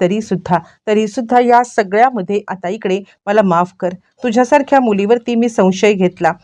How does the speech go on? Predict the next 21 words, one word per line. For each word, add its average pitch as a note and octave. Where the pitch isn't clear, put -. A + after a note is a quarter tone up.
माझी A3+
इतकी B3+
मोठी C#4
चूक A3
झाली, G#3+
हिऱ्याला A3
ओळखायला F#3
चुकले G#3
आणि G3+
काचकवडीला F3+
हिरा G3
समजून F3
बसले. E3
खरंच A#3
मला G3
माफ F3
कर, F3
या A3
सगळ्या G#3+
कृत्यासाठी G#3
देव F3